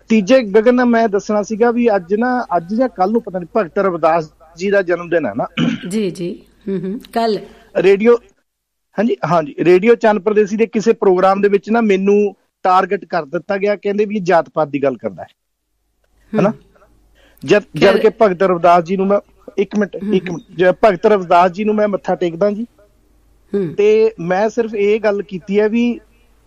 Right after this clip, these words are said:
Speaker 1: <clears throat> ਕਈ ਲੋਕ ਕਹਿੰਦੇ ਨੇ ਭਗਤ ਰਵਿਦਾਸ ਸਾਡਾ ਹੈ, ਕੋਈ ਕਹਿੰਦਾ ਭਗਤ ਨਾਮਦੇਵ ਸਾਡਾ ਹੈ। ਇਹ ਜਿੰਨੇ ਗੁਰੂ ਗ੍ਰੰਥ ਸਾਹਿਬ ਦੇ ਵਿੱਚ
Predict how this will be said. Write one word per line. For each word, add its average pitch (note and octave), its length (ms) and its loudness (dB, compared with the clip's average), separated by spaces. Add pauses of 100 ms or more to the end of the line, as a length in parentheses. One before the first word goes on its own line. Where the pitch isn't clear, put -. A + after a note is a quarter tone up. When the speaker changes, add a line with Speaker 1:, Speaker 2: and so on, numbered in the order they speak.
(160)
Speaker 1:
<clears throat> - 460 -2
ਕਈ G3 200 4
ਲੋਕ G#3 260 4
ਕਹਿੰਦੇ A3 240 0
ਨੇ A#3 80 2 (100)
ਭਗਤ F3+ 200 -2
ਰਵਿਦਾਸ F3 440 -2
ਸਾਡਾ E3 280 -2
ਹੈ, F3+ 80 -2
ਕੋਈ F3+ 220 -2
ਕਹਿੰਦਾ G3 320 -2
ਭਗਤ F3 400 -6
ਨਾਮਦੇਵ D3+ 440 -2
ਸਾਡਾ D#3+ 300 -2
ਹੈ। F#3 80 -6 (500)
ਇਹ F3+ 60 -4
ਜਿੰਨੇ F3+ 280 0
ਗੁਰੂ F3+ 180 0
ਗ੍ਰੰਥ F#3 240 2
ਸਾਹਿਬ F3+ 200 2
ਦੇ G3+ 80 4
ਵਿੱਚ G3 180 0